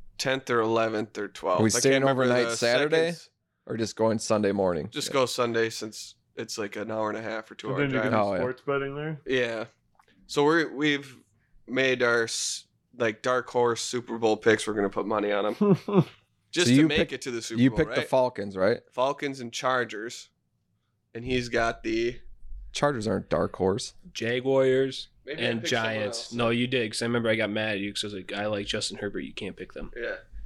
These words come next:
Speaker 1: It was, uh, nine wins or less, uh, the odds,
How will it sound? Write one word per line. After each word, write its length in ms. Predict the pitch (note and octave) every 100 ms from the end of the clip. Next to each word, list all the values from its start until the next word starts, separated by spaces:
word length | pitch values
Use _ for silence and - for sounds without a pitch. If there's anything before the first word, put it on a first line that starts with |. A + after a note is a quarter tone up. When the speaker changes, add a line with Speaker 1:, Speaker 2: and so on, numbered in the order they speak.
| - - -
Speaker 1:
It 120 | C#3+
was, 200 | C#3+ D3
uh, 460 | C#3 B2+ B2 A#2+ - _ _ _
nine 340 | B2+ B2+ C3+ C3
wins 260 | B2 A#2+
or 100 | A2
less, 440 | G#2 F#2+ F#2+ - - _ _ _ - _
uh, 100 | A#2
the 160 | A2 A2+
odds, 520 | A2 A2 G2+ G2 -